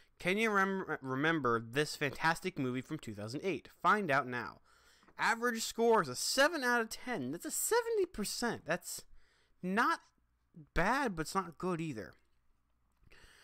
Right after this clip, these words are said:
So it's been played one thousand seven hundred seventy-nine times as of May twenty-fifth, which is the day of recording. This is going up on the twenty-sixth. So we will see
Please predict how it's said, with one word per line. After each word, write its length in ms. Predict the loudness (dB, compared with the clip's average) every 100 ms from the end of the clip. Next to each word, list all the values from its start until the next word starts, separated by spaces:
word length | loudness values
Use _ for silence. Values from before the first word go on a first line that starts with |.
| -20 _
So 360 | -6 4 6 6
it's 160 | 4
been 160 | 2 4
played 400 | 6 6 6 4
one 420 | 0 0 2 2
thousand 420 | 2 2 2 0
seven 220 | 0 0 0
hundred 220 | -4 -2
seventy-nine 460 | -2 0 -2 -4
times 600 | -4 2 6 6 4 0
as 300 | -2 0 0 0
of 240 | -6 -4
May 160 | -6 -6
twenty-fifth, 680 | -4 -4 -6 -6 -6 -6 -12 -20 -20 _
which 220 | -8 -8
is 140 | -8 -6
the 100 | -6
day 380 | 0 2 2 0
of 400 | 0 -2 -4 -10
recording. 560 | -6 0 2 4 2
This 120 | -2
is 80 | -4
going 200 | -4 -2
up 120 | -2
on 120 | -4 -6
the 60 |
twenty-sixth. 920 | 4 6 6 -2 -4 0 0 0 -8 -14 -18 -20 -20
So 140 | -18 -10
we 200 | -2 -2
will 160 | -2
see 580 | -4 -6 -4 -2 -2 -6